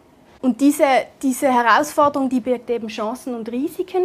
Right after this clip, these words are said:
Ähm, durch die Informationsgesellschaft wird eigentlich dieses Spannungsfeld Archivierung und Datenschutz, das es schon vorher gab, wird eigentlich sichtbarer.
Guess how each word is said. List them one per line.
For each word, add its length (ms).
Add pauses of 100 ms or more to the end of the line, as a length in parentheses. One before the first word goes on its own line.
(540)
Ähm, 320
durch 200
die 80
Informationsgesellschaft 1120
wird 160
eigentlich 260
dieses 300
Spannungsfeld 800 (380)
Archivierung 580
und 160
Datenschutz, 800 (720)
das 200
es 140
schon 160
vorher 320
gab, 240
wird 260
eigentlich 840
sichtbarer. 800